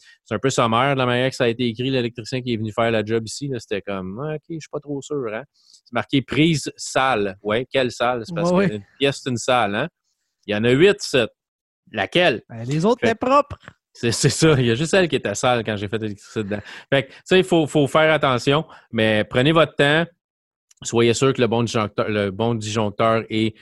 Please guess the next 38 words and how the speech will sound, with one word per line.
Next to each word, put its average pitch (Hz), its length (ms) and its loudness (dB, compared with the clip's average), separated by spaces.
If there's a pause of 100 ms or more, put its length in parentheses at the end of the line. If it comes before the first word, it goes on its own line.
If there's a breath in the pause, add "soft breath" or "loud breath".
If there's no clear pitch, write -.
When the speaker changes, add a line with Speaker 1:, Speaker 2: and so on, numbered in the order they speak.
(240 soft breath)
Speaker 1:
mis, 107 240 -4
est 101 220 -2
éteint. 113 360 0 (280 soft breath)
Puis 107 100 -2
après 98 180 -4
ça, 120 240 -2
changez 117 380 -2
ça. 143 200 0
Mais 117 160 2
le 131 220 6
changer, 135 600 2
ça 113 220 -2
prend 117 180 -2
littéralement 113 720 0 (580 soft breath)
dix 117 220 -2
minutes. 135 380 4
Le 123 120 4
brancher, 131 640 2
le 123 120 2
reconnecter 131 560 0
à 139 80 2
sa 135 180 0
place, 127 460 0 (400 soft breath)
remettez 139 520 2
le 139 40 2
disjoncteur 127 500 2
à 123 140 4
sa, 107 180 -2 (100)
à, 98 920 -2
à, - 60 -12 (400)
pour 113 140 -10
qu'il - 280 -16
soit 127 180 0
en 120 80 2
fonction. 123 640 0 (720 soft breath)
Le, 101 960 0
Maïssa 131 400 2
va, 147 160 2